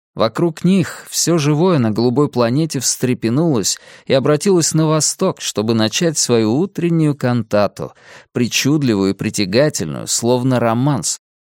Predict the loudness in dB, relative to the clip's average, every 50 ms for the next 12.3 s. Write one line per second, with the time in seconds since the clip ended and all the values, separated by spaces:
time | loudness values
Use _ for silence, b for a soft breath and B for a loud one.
0 | _ 0 0 0 0 0 -2 -2 -2 0 0 2 2 0 0 -2 -4 -4 -2 -2
1 | -2 -2 -2 -4 -2 -2 -2 -2 -2 -2 -4 -6 -6 -8 -8 -8 -8 -4 -2 -2
2 | -2 -2 -4 -6 -8 -14 -20 -20 _ _ _ _ _ _ _ _ _ _ _ _
3 | _ _ _ _ _ _ _ _ _ -12 -6 -4 -2 -2 -2 0 0 2 2 2
4 | 2 2 2 2 2 0 -2 -6 _ _ _ _ _ -4 -2 2 2 2 2 2
5 | 2 2 2 2 2 2 2 0 0 0 -2 0 0 0 0 2 2 2 2 2
6 | 2 2 2 4 4 4 2 2 2 0 0 2 2 2 2 2 0 0 0 -2
7 | -2 0 -2 -2 -2 0 -2 -2 0 -2 -4 -2 0 2 2 2 0 0 0 0
8 | 0 2 2 2 2 2 0 0 0 -2 0 0 0 0 0 -2 -4 -2 0 0
9 | 0 0 0 -2 -2 -2 -2 -2 -2 -2 -2 -2 -2 -2 -2 -2 -2 0 0 -2
10 | 0 0 0 0 0 0 0 0 0 -2 -2 -2 -2 -4 -4 -2 -2 -4 -4 -2
11 | -4 -6 -6 -4 -4 -2 -2 -2 -2 -2 -2 -2 -2 -2 -4 -6 -6 -10 -14 -16
12 | -16 -18 -18 -18 -18